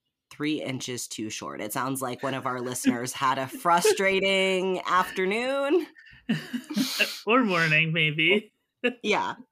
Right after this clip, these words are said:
Speaker 1: frustrating time trying to get their, uh, setup
Speaker 2: <laughs>
Speaker 1: working. Uh, feel that deep in my bones.
Speaker 2: Uh,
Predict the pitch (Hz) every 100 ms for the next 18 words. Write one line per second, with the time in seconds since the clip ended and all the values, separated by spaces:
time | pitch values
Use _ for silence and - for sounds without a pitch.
0 | _ 262 240 - 233 220 214 185 175 170
1 | 220 165 170 156 165 131 156 151 143 143
2 | 139 135 131 156 - 381 156 - - -
3 | 311 262 - 339 151 139 - - 135 202
4 | 180 - - - - - - - 160 151
5 | - - 202 190 190 175 147 165 160 151
6 | 139 131 117 110 151 254 262 - - _
7 | _ _ _ - 147